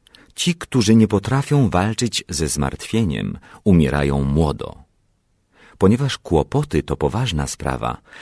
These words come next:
czy nie byłbyś usatysfakcjonowany, gdybym pomógł ci w pozbyciu się,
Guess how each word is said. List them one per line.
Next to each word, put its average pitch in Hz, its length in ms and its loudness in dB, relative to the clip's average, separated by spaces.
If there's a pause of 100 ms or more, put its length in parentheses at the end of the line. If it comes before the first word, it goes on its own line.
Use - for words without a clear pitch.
(140)
czy 87 120 -2
nie 104 140 4
byłbyś 104 460 2
usatysfakcjonowany, 85 1400 -2
gdybym 80 460 0
pomógł 117 540 0
ci 87 320 -4
w - 140 -16
pozbyciu 78 580 -4
się, - 260 -6